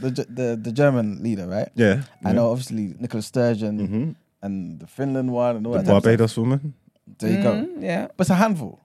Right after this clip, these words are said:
Speaker 1: in a
Speaker 3: Yeah.
Speaker 1: world of hundreds of countries.
Speaker 3: Yeah, but
Speaker 1: Right?
Speaker 3: yeah.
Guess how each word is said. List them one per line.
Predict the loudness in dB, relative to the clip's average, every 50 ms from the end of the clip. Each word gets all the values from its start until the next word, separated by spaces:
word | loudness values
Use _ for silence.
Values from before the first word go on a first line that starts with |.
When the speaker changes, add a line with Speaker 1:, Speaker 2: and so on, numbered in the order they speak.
| _ _ _ _ _ _ _ _ _ _ _ _ _ _ -2
Speaker 1:
in | 2 4
a | 6
Speaker 3:
Yeah. | 8
Speaker 1:
world | 10 10 8 8
of | 6 6
hundreds | 6 6 6 6 4 0 -2
of | 0
countries. | 0 0 0 0 -2 -6 -8 -10 -14 -18 -10 -4
Speaker 3:
Yeah, | 2 4 4 6
but | 8 6 6 6
Speaker 1:
Right? | 6 4 4 2 0 _ _ -2
Speaker 3:
yeah. | 2 2 2 2 0